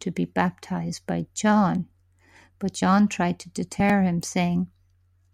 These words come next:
'I need to be baptized by you, and do you come to me?'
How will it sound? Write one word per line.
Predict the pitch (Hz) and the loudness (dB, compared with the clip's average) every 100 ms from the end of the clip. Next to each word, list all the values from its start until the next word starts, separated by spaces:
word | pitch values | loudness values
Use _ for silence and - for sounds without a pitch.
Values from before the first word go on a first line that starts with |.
| _ _ _ _ _ - - _ - | _ _ _ _ _ -20 -20 _ 4
'I | 240 | 8
need | 233 208 190 185 175 - - - | 8 8 6 4 2 -4 -20 -8
to | 196 | -4
be | 170 | -2
baptized | 175 180 185 - - 185 180 - | 0 2 0 -2 0 2 0 -2
by | 175 | -2
you, | 170 160 190 214 180 160 - _ _ _ _ _ _ _ _ - | 0 4 6 6 4 0 -8 _ _ _ _ _ _ _ _ 0
and | 196 185 | 2 4
do | 202 | 4
you | 202 233 | 8 8
come | 269 - 214 220 | 6 6 6 6
to | - | 2
me?' | 165 156 165 208 302 _ | 2 2 4 4 2 _